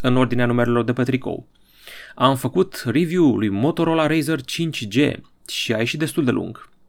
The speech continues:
Apoi, am, uh, scos din cutie cel mai ieftin telefon testat de mine, Xiaomi Redmi nouă C N F C,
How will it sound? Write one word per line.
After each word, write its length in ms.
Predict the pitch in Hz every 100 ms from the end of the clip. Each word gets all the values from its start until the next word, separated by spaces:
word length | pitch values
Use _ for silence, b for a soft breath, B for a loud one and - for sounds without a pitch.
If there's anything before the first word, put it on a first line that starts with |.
| -
Apoi, 380 | 131 127 110 104
am, 280 | 120 127 120
uh, 240 | 117 113 113
scos 220 | - 160
din 120 | 156
cutie 220 | 120 135
cel 180 | 127 117
mai 100 | 110
ieftin 200 | 113 110
telefon 320 | 101 101 107
testat 240 | 104 - 98
de 80 |
mine, 180 | 113 147 -
Xiaomi 540 | - - 117 110 107 123
Redmi 400 | 127 107 98 104
nouă 280 | 104 101 101
C 80 | -
N 200 | 107
F 60 |
C, 60 | 98